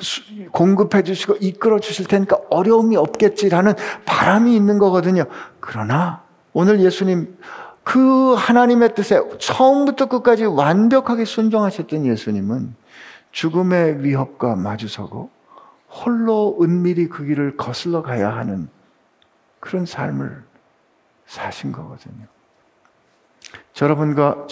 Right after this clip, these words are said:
여러분과 제가 세상을 사는 동안에 우리가 선한 싸움을 싸우고 달려갈 길을 다가고 믿음을 지키는 것은 쉽지 않을 수도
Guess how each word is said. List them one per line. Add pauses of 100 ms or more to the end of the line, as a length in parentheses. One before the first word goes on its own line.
(140)
여러분과
제가
세상을
사는
동안에 (640)
우리가
선한
싸움을
싸우고 (600)
달려갈
길을
다가고 (160)
믿음을
지키는
것은 (720)
쉽지
않을
수도